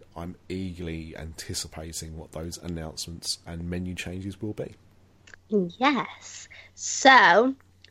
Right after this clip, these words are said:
Speaker 2: on that note, we will leave you guys here. We will continue this <laughs> episode with R I P Thor and Stranger Things next week.
Speaker 1: You do realise this outro is now almost as long as the actual episode you recorded.
Speaker 2: <laughs>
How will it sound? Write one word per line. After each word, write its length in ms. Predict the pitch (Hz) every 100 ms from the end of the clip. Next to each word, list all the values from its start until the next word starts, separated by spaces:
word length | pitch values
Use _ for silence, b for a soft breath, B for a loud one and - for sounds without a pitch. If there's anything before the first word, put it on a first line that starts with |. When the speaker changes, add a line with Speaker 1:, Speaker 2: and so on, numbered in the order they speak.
| _
Speaker 2:
on 100 | 240
that 140 | 254 262
note, 160 | 247
we 160 | 226 240
will 80 | 214
leave 220 | 214 240
you 80 | 254
guys 280 | 240 240 -
here. 400 | - 208 196 226 _ _ -
We 140 | 220
will 100 | 202
continue 800 | - 208 - 254 233 226 220 226 - _ _ _ _ _ _ _
this 220 | 233 247
<laughs> 0 |
episode 720 | 254 - - 208 233 240 208 240
with 380 | 214 190 185 - B B _
R 140 | 202 233
I 100 | 233
P 160 | 233
Thor 220 | 220 202 185
and 180 | 220 233
Stranger 340 | - 190 190
Things 460 | 190 190 180 185 - b b _ - 415
next 680 | 339 359 330 - - - -
week. 420 | - - _ -
Speaker 1:
You 120 | 127
do 180 | 139 180
realise 420 | 165 143 87 82
this 140 | 95 110
outro 520 | 104 117 - 69 73
is 120 | 76
now 180 | 95 82
almost 380 | 90 90 85 95
as 120 | 87
long 180 | 90 87
as 100 | 80
the 140 | 92
actual 260 | - - -
episode 460 | 92 - - 87 87
you 100 | 87
recorded. 380 | 254 214 247 269
Speaker 2:
<laughs> 580 | 269 262 269 269 277